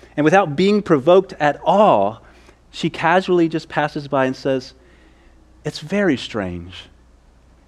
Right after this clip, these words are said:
It happens just by looking at you." And Linus says, "What happens?" "I can feel a criticism coming on." That's what she says. We can be tempted to live this way.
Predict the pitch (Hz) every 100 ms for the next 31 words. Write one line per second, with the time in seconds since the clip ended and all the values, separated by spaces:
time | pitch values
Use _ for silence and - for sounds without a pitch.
0 | - 151 190 226 160 123 - - 180 -
1 | - 92 92 120 - 101 101 - - 80
2 | - _ _ _ _ _ _ _ _ -
3 | 123 123 131 127 - - 113 104 - -
4 | _ _ _ - - 135 135 143 151 127
5 | 101 - 82 - - - _ _ _ _
6 | _ _ _ 151 170 165 - 190 180 165
7 | - 156 107 - 85 101 90 101 92 90
8 | 92 95 _ _ _ _ - 123 - 131
9 | 123 - 113 - 90 87 - - _ -
10 | - _ - - _ _ _ _ _ _
11 | _ _ _ _ _ _ _ - 156 262
12 | 285 220 - 175 185 - 131 - 127 147
13 | 190 285 - - 135 104 87